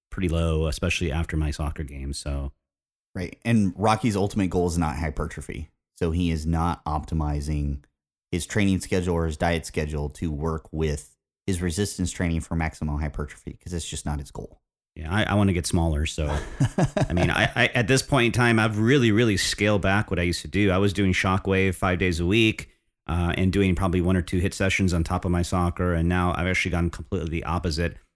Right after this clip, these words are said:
Speaker 1: I'm probably lifting, doing resistance training, maybe thirty minutes a week, forty-five minutes a week.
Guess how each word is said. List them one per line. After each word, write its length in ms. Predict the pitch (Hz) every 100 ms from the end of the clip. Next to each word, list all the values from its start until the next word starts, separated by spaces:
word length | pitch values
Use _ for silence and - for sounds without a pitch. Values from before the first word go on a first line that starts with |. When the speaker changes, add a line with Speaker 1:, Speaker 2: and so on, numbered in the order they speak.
| _
Speaker 1:
I'm 100 | 95
probably 360 | - 113 107 95
lifting, 640 | 95 92 - 92 92 76
doing 180 | 95 101
resistance 420 | 90 92 - 95
training, 480 | - 95 92 92 87 - _ _ -
maybe 440 | 92 92 92 90 _
thirty 220 | 95 95 101
minutes 380 | 101 107 -
a 40 | 110
week, 300 | 107 110 -
forty-five 360 | - 98 95 95
minutes 300 | 101 104 -
a 60 | 104
week. 380 | 104 107 -